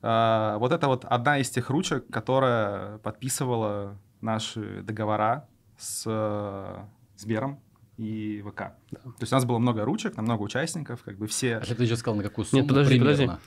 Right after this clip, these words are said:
Speaker 1: Они прониклись этой атмосферой на большую сумму.
Speaker 2: Да, э, ну,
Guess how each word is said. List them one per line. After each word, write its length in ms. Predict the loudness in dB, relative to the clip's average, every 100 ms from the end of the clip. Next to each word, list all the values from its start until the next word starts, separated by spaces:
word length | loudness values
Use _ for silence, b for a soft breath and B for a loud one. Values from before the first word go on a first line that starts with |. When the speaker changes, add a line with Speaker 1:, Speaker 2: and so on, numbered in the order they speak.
| -4
Speaker 1:
Они 380 | 0 2 4 2
прониклись 680 | 4 6 8 6 4 4 4
этой 320 | 2 2 0
атмосферой 840 | 0 0 -2 0 0 2 0 -2
на 140 | -2 0
большую 440 | 0 -2 0 -2
сумму. 480 | -2 -2 0 0 -2 -8 -2
Speaker 2:
Да, 320 | 2 4 4
э, 300 | 2 0 -2 -6
ну, 500 | -12 0 4 6